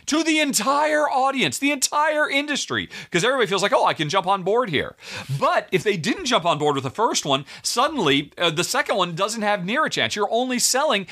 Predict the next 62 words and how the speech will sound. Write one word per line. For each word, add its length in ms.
to 200
a 100
small 420
segment 720
of 200
the 120
entire 460
industry. 420
And 280
as 280
you 100
say, 340
there 140
are 40
gonna 140
be 80
plenty 280
of 80
people 220
who 60
are 40
like, 180
"Well, 220
yeah, 220
I 120
just 320
don't 200
want 300
a 40
sequel. 440
I 80
never 240
actually 280
finished 300
the 80
first. 240
We 120
still 200
gotta 180
get 120
back 200
around 380
to 180
it, 80
and 60
we're 120
still 260
trying 300
to 100
catch 240
up 180
with 120
it." 180
And 120
so, 240
yeah, 240
you're 200
gonna, 340
I 60
mean, 180
it's 160
inevitable. 560